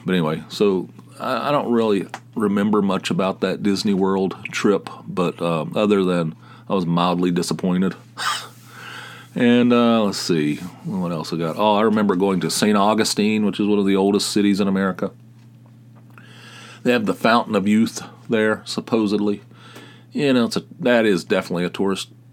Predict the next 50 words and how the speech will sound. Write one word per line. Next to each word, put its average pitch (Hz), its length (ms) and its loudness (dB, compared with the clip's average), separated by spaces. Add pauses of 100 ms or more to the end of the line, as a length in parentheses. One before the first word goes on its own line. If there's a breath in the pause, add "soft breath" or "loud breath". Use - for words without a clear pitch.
(120)
tourist 107 320 0
trap. 98 420 0 (640 loud breath)
But 139 120 2
it's 147 240 0
like 151 200 0
one 147 140 0
of 139 60 2
these 131 180 0
things, 127 220 0
it's 120 100 -4
like 123 160 0
the 104 80 -6
Fountain 110 320 0
of 104 80 0
Youth. 98 320 0
You 107 60 0
drink 107 320 -2
out 95 160 0
of 90 60 0
this 90 180 -4
thing, 92 220 -2
it 85 100 -10
tastes 107 260 -2
like 82 180 -2
sulfur. 90 760 -2 (180)
I 95 60 -4
mean, 101 160 0
it 85 120 -6
tastes 104 300 0
like, 65 260 -8
I 82 140 -2
don't, 65 180 -4
I 82 160 -2
don't 65 180 -6
know. 65 280 -8 (560 loud breath)
Comes 117 300 2
out 104 100 2
of 92 80 0
some 82 240 -4
spring, 82 640 -2
I 82 80 -2
guess. 82 460 -6 (640 loud breath)
It's 131 280 0
all 107 220 2
sulfured 98 640 2
up. 95 440 -2
I 104 80 -4
can 117 140 2
remember 95 300 0
that. 92 340 -2